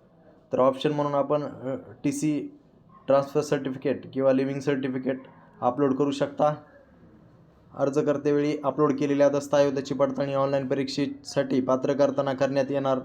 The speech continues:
नसून, अर्जदाराने अर्ज करतेवेळी भरलेली माहिती व अपलोड केलेले दस्तऐवज खरे आहेत असे गृहीत धरून लेखी परीक्षेसाठी अनुज्ञेय ठरवले जाईल.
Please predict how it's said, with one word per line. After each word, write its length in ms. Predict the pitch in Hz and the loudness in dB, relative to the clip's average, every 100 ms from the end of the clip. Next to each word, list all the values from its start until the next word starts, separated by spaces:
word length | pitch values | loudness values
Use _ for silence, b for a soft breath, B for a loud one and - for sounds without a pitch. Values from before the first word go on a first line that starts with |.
| 143 | -4
नसून, 340 | 139 147 117 | -4 -2 -2
अर्जदाराने 640 | 120 127 139 135 139 139 139 | 0 0 2 2 2 2 2
अर्ज 240 | 139 131 | 2 2
करतेवेळी 580 | 135 135 131 139 139 135 | -2 -4 -2 0 0 0
भरलेली 360 | 135 131 135 | -2 0 0
माहिती 520 | 131 135 135 151 165 B B B B | 0 -2 -2 -2 -4 B B B B
व 80 | 135 | 4
अपलोड 400 | 127 - 151 143 | 4 4 2 2
केलेले 280 | 147 143 139 | 2 0 2
दस्तऐवज 560 | 135 135 - 135 135 131 | 0 0 2 2 2 0
खरे 140 | 143 | 2
आहेत 260 | 139 139 135 | 2 2 0
असे 200 | 131 139 | 0 0
गृहीत 260 | 135 143 | 2 2
धरून 420 | 135 143 151 131 123 | 0 0 0 0 0
लेखी 240 | 131 143 | 0 0
परीक्षेसाठी 640 | 139 139 131 135 139 139 | 0 -2 -4 -2 0 2
अनुज्ञेय 440 | 143 143 139 139 135 | 0 0 0 -2 -2
ठरवले 380 | 135 131 131 | 0 2 2
जाईल. 380 | 135 147 120 104 | 2 2 2 -4